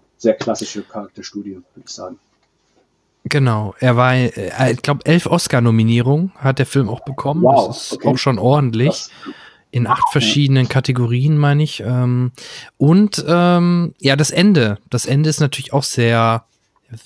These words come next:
Speaker 2: wie soll ich
Speaker 1: Mhm.
Speaker 2: sagen, speziell, tragisch.
Speaker 1: Mhm.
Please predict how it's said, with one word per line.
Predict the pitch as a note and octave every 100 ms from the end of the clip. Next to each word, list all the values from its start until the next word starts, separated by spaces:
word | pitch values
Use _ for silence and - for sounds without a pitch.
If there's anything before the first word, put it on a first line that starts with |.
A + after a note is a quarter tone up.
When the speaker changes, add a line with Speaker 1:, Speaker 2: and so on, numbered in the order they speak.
| _ _
Speaker 2:
wie | G#2
soll | - C#3
ich |
Speaker 1:
Mhm. | D3+
Speaker 2:
sagen, | A#2 A#2+ G#2+
speziell, | - C3 - B2+ B2 C3
tragisch. | C3 - A#2 B2 B2+ - - - A#2+ _ C3+ - _ - - -
Speaker 1:
Mhm. | D3 D3